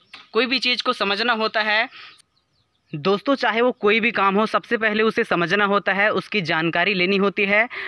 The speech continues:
उसके बारे में जानना होता है, नॉलेज लेनी होती है। सबसे पहले हमको यही काम करना होता है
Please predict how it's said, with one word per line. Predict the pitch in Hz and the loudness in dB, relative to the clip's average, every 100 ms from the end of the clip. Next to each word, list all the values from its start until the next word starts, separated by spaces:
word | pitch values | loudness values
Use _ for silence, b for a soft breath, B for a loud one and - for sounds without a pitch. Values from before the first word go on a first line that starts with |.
| B | B
उसके | 190 - | -2 0
बारे | 214 190 190 | 2 2 2
में | 196 214 254 B - | 2 0 0 B -6
जानना | 151 165 196 208 | 0 2 2 2
होता | 208 208 | 2 0
है, | 196 220 | 0 2
नॉलेज | 202 180 196 | 2 2 2
लेनी | 185 185 190 | 2 2 2
होती | 170 156 131 | 0 0 -2
है। | 113 - _ _ - | -4 -8 _ _ -4
सबसे | 185 247 | -2 0
पहले | 233 220 220 | 0 0 0
हमको | 220 233 - - - 220 | -2 -2 -8 -18 -2 2
यही | 214 202 | 2 2
काम | 208 202 202 | 2 2 2
करना | 196 190 | 0 0
होता | 185 185 165 | 2 0 0
है | 135 123 | -4 -6